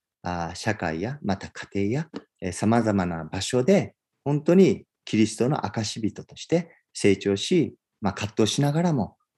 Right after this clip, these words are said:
でも教会で仕えている姿を、えー、耳に、えー、しています。シーシーシーは、次世代の、あの、教会の霊的なリーダー、また、宣教師の卵を見つけ、また育成し、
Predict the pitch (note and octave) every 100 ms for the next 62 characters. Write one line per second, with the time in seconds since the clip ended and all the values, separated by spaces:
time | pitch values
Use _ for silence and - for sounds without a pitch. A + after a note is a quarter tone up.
0 | - A#2 F3 - A2+ G2 G2+ G2 D#3+ A2
1 | - - A2 F#2+ E2 D#2 - C3 - G2+
2 | B2 G#2+ _ _ F2+ F2 F2 F#2 D#2+ D#2+
3 | _ - F2+ F#2 - E2+ D#2 - - _
4 | _ _ _ _ _ _ _ _ - -
5 | - _ _ _ _ _ _ - D3+ D3+
6 | - D#3 A2+ A#2 F2 - _ _ _ _
7 | - - F3 D#3+ G#2 E2+ A#2+ E3+ _ _
8 | _ _ - F2 F2 A#2 G#2 G#2+ A#2+ C#3+
9 | G2 - G2+ A#2 A#2 A2+ A2 A#2 D3 F#2
10 | - - _ _ _ G2+ - C#3 - -
11 | _ _ _ - C#3 C3+ C#3 B2 - A2+
12 | G#2 A#2 A#2+ A#2 D3+ D#3+ F#2 - F#2+ G2+
13 | - - D#3+ F#3+ _ _ - G2+ G#2 C3
14 | F#2+ A2 - - C#3 - G#3+ G#3+